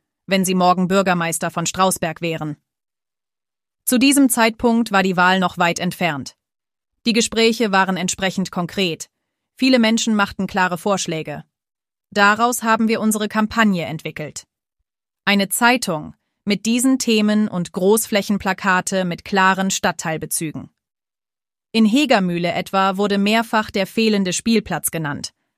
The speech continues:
Also haben wir dort gezielt mit der Frage plakatiert, wo hier eigentlich ein Spielplatz fehlt. Jetzt befinden wir uns in der zweiten Phase, mitten im Wahlkampf.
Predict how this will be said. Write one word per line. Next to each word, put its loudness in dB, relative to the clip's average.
Also 4
haben 4
wir 2
dort 0
gezielt 0
mit 2
der 2
Frage 0
plakatiert, -2
wo 4
hier 4
eigentlich -2
ein -2
Spielplatz -2
fehlt. -8
Jetzt 0
befinden 0
wir 0
uns 0
in -2
der -2
zweiten 0
Phase, -6
mitten 2
im 0
Wahlkampf. -4